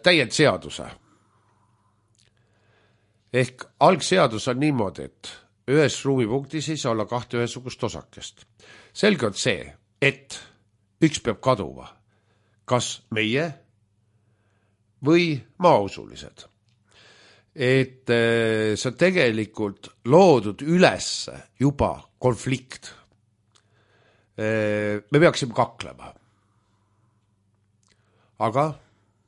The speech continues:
pole mõtet kaklusesse tormata, kui sa ei näe tervikpilti. Eh, tervikpildis, eh, selleks, et mõista,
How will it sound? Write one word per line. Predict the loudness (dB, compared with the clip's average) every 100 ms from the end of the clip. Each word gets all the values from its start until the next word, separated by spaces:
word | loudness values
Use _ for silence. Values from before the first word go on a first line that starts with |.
| _ _ _ _ _ _ _ _ _ _ _ _ _ 0
pole | 4 6
mõtet | 4 0 -2 -4
kaklusesse | -6 -6 -6 -6 -6 -8 -6
tormata, | -6 -2 -2 -2 -6
kui | -6 -10
sa | -8 -8 -8 -8
ei | -8
näe | -8 -8 -8 -10 _
tervikpilti. | -6 -4 -4 -6 -6 -6 -8 _ -18 -18 -20 _ _ _ _ _ _ _ _ _ _ _ _ _ _ _ _ _ _ _
Eh, | -4 0 0 0 0
tervikpildis, | 0 -2 -2 -4 -4 -2 -2 -2 -4 -8 -12 _ _ _ _ _ _ _ _ _ _ _ _ -6
eh, | -2 -2
selleks, | 0 -2 -4
et | -6 0
mõista, | 0 0 -6 -12